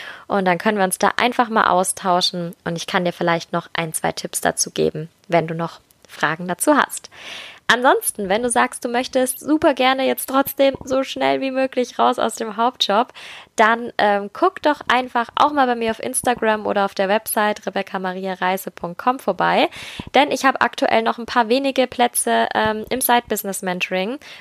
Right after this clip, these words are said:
wo wir wirklich zwölf Wochen daran arbeiten, dein Side-Business so aufzusetzen mit Organisation, ähm, Angebotserstellung, dem richtigen Marketing, das auch wirklich deine Kunden anzieht, ähm, und natürlich deiner Ziele- und Projektplanung,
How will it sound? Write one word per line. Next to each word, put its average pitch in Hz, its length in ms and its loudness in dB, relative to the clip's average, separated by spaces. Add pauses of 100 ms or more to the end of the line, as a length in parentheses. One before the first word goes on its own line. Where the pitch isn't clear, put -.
wo 208 80 0
wir 202 140 2
wirklich 240 340 0
zwölf 226 420 2
Wochen 214 300 0
daran 208 340 2
arbeiten, 190 680 0 (280)
dein 208 220 4
Side-Business 190 800 0
so 262 160 0
aufzusetzen 202 880 -2
mit 165 260 -10
Organisation, 196 1040 -2 (380)
ähm, 202 480 4 (120)
Angebotserstellung, 202 1120 0
dem 202 180 -2
richtigen 202 500 -4
Marketing, 196 560 0
das 190 160 -2
auch - 160 -6
wirklich 208 320 -4
deine 208 300 2
Kunden 208 400 -6
anzieht, 202 580 -2 (380)
ähm, 196 480 4
und 294 180 2
natürlich 220 400 2
deiner 190 300 2
Ziele- 214 260 2
und 185 120 -2
Projektplanung, 180 1000 0